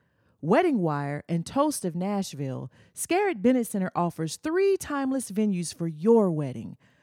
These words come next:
a twenty-person elopement chapel, a three hundred-person wedding chapel, and a breathtaking garden. From rehearsal to reception,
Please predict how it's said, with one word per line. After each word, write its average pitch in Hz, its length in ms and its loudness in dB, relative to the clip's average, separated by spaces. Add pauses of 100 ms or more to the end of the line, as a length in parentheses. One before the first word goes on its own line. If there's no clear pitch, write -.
(160)
a 180 100 0
twenty-person 269 680 0
elopement 240 460 0
chapel, 330 500 -2 (360)
a 196 100 4
three 320 320 2
hundred-person 185 720 0
wedding 226 260 2
chapel, 147 500 -4 (300)
and 208 160 4
a 180 80 4
breathtaking 175 840 0
garden. 143 480 -2 (480)
From 220 280 6
rehearsal 285 680 0 (140)
to 320 140 0
reception, 170 760 -2